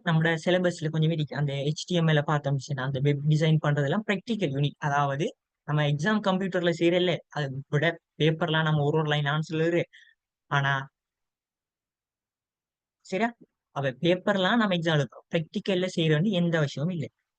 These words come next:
நீங்க இப்ப ஐ சி டி படிக்கீங்கன்னு சொல்லி போட்டு, உங்களோட பேரண்ட்ஸ்கிட்ட போயிட்டு, "கம்ப்யூட்டர் எனக்கு வேணும், லேப்டாப் வேணும்," அது இதுன்னு சொல்லிக்கிட்டு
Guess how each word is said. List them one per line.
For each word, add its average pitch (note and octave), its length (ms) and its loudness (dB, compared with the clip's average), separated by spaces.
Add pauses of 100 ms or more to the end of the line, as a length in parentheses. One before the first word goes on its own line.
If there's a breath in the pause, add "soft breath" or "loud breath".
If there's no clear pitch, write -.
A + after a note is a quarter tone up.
(160)
நீங்க F#3 240 2
இப்ப F#3+ 200 2 (100)
ஐ E3 160 2
சி G3+ 160 -4
டி F3+ 140 -2
படிக்கீங்கன்னு D#3+ 640 2
சொல்லி D3 160 0
போட்டு, D#3 200 0
உங்களோட D#3+ 260 0
பேரண்ட்ஸ்கிட்ட E3 500 0
போயிட்டு, C#3+ 340 -2
"கம்ப்யூட்டர் D#3+ 520 2
எனக்கு C#3 280 -4
வேணும், C3+ 300 -4
லேப்டாப் D#3 460 2
வேணும்," C#3+ 300 -2
அது D3 200 2
இதுன்னு D#3 260 4
சொல்லிக்கிட்டு C3 420 -4